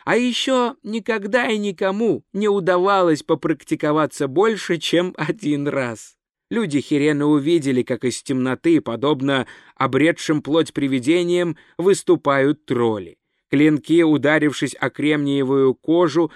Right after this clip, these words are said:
разлетелись на куски. Тишину прорезали один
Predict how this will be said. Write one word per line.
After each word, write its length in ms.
разлетелись 800
на 140
куски. 680
Тишину 520
прорезали 760
один 680